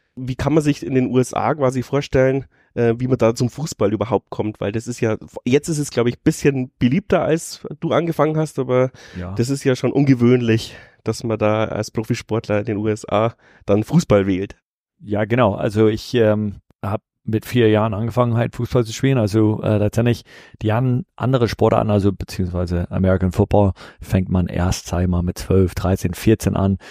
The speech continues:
Speaker 2: Ähm, und, äh, Fußball, ähm, um halt die Kinder zu beschäftigen, war immer halt, äh, ja, äh,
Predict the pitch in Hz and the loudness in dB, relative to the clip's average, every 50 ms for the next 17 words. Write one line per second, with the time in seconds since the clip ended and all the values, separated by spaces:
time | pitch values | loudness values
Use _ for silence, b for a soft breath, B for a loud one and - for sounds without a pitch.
0 | B B B B B _ - 101 98 101 98 98 95 95 - 104 101 95 95 95 | B B B B B _ 0 2 2 4 2 2 0 0 -2 -2 0 0 0 -2
1 | 90 - - 101 98 95 95 95 92 92 90 - - - 120 - - 120 113 110 | -2 -4 -4 -2 0 0 0 0 0 -2 -4 -4 -2 -2 -2 0 4 4 6 6
2 | 107 110 104 104 - - - 104 101 98 95 98 - 104 110 104 101 101 104 104 | 6 4 4 0 -2 -4 -4 0 0 2 0 0 -2 -2 -2 -2 0 0 0 0
3 | - - 101 - - 107 104 101 95 98 101 98 - 117 120 - 120 113 113 110 | 0 -2 -2 -2 0 0 0 -2 -2 -2 -4 0 0 0 0 0 0 0 0 0
4 | 113 107 104 - 107 101 104 104 107 113 113 107 104 107 104 98 - - - 117 | -2 -4 -4 -2 -2 -2 0 0 0 0 2 2 2 2 0 0 -2 -6 -6 -4
5 | 110 107 104 104 104 104 101 101 - - - 101 92 101 123 139 - - - - | -2 0 0 0 -2 -2 -4 -6 -10 -10 -6 -4 -2 -2 -2 -4 -8 -14 -14 -10
6 | 110 107 101 101 98 98 98 104 - _ | -6 -4 -4 -4 -4 -4 -6 -8 -10 _